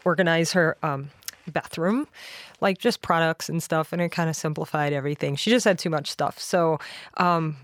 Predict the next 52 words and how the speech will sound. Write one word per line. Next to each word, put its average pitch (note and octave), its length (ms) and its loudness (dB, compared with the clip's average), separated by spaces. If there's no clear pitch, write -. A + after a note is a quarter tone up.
but G3+ 160 4
she's A#3+ 280 4
so A#3+ 160 4
proud G#3+ 280 0
of G3 120 0
herself. F#3 560 4
Like, F3 160 2
she - 180 -2
really G3 380 6
s-, E3 100 -4
had A3+ 340 4
the G#3 80 6
time F#3 560 2
to D#3+ 100 4
sit F3 360 4
and, E3+ 200 0
like, D3 280 -4
see, - 420 -2
"Okay, B3 420 2
I, - 220 0
this B3 220 2
is B3 120 -2
what A3 120 2
I F#3+ 100 0
like," G3 500 0
and, E3+ 160 -2
like, E3+ 280 -2
she, - 320 -2
you A3 160 2
know, E3+ 100 4
it's F3 160 -4
a, F#3 160 -2
the G#3 160 2
aesthetic F#3+ 520 0
is A#3+ 120 -2
beautiful, F#3 840 2
and E3+ 480 0
I'm A3 120 -6
so E4+ 180 -6
proud G#4 160 -2
of C#5+ 60 -8
her. A4+ 240 0
It - 40 -6
looks G#4+ 160 -8
so G4 420 -2
cool. E4 500 -2
It C#4+ 120 6
was E4+ 140 4
just G#4+ 180 4
fun B3+ 240 8
hanging. G3 460 4
Like, F3+ 240 2